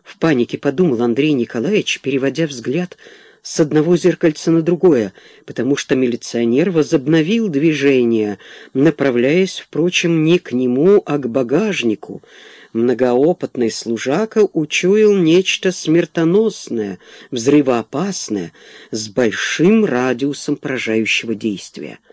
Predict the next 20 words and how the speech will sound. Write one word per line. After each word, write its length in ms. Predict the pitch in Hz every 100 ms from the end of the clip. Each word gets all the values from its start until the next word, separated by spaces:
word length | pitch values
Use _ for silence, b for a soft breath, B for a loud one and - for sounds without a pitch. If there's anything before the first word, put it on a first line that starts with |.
| B B B B B B B B -
Пробирки 540 | 135 120 135 - -
с 120 | 110
бациллами 540 | - 117 - 131 127 131
чумы, 500 | - 156 113 92 92 _ B B B B
компактная 800 | - 156 151 - 160 - 160 151
атомная 420 | 151 156 151 156
бомба, 500 | 143 113 101 95 101 - B B B -
террариум 760 | 156 175 185 143 113 113 110 104
передвижного 760 | - 127 117 135 127 143 135
зверинца, 720 | 120 117 151 156 113 - - - B B
да 180 | - 120
что 340 | - - - 165
угодно 720 | 226 247 214 285 233 120 123
могло 380 | 123 131 139 139
быть 200 | 123 113
в 100 | 113
багажнике 960 | 101 110 - 151 220 208 220 220 220 202 B B B -
этой 440 | 156 185 220 214
сверхподозрительной 1400 | - - 120 139 143 - - 135 123 113 110 - 113 110
машины. 480 | 107 - 107 92